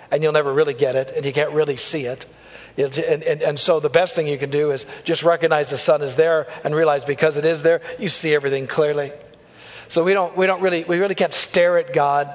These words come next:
very clearly in this dimension, but we certainly can, knowing he's here,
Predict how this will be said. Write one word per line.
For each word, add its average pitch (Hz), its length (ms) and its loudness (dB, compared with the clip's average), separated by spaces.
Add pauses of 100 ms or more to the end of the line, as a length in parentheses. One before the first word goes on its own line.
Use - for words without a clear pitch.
(160)
very 151 240 0
clearly 151 500 0
in 143 140 -2
this 160 200 0
dimension, 135 560 -4 (380)
but 151 80 0
we 160 120 -2
certainly 170 300 0
can, 151 280 0
knowing 160 280 2
he's 139 240 -4
here, 131 300 0